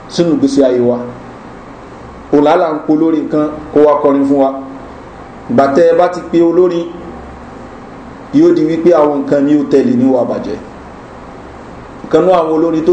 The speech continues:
túbá, ó ní lára àwọn nǹkan tó ń fi mọ̀ wípé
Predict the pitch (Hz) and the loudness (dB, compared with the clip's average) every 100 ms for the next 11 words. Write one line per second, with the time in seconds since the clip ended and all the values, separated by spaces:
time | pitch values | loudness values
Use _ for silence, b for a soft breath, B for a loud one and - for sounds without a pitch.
0 | 170 175 180 180 180 - - - - - | 2 2 4 2 0 -12 -16 -16 -18 -20
1 | - - - - - - - - 214 208 | -20 -20 -20 -20 -20 -20 -6 2 4 4
2 | 208 196 180 175 175 190 220 202 - 170 | 2 2 0 -2 -2 -2 -2 -2 -2 0
3 | 165 147 170 170 | 2 2 0 2